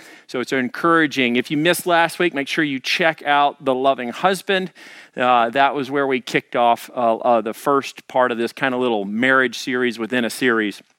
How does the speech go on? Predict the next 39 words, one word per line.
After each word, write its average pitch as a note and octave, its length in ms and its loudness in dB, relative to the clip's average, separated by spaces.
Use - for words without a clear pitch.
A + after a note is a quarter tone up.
Well, D#3 120 2
hey, F#3+ 120 2
I F#3 60 2
like F#3+ 220 0
to F3 80 -8
start F#3 240 0
with - 120 -4
something D#3 340 0
fun. D#3 580 4
Uh, C3+ 280 4
laughter D3+ 480 2
is C3 100 0
good D3 280 2
medicine D3 480 2
for C3+ 140 -10
the A#2+ 120 -6
soul, C#3+ 440 2
even C#3 300 0
in C3 160 0
these C3 220 -2
covid C#3 440 0
nineteen C3+ 680 -2
days. A2 480 0
Uh, C3 520 0
recently, D#3+ 600 0
one D3+ 200 2
of D3+ 100 0
my C3+ 300 2
hunting E3+ 420 0
buddies C3+ 340 0
sent E3+ 240 0
me, C#3+ 320 0
uh, A#2 200 2
a, B2 100 0
uh, A#2 380 2
this D3+ 440 0
text - 600 -2
with C3 200 -2
a A#2 220 -2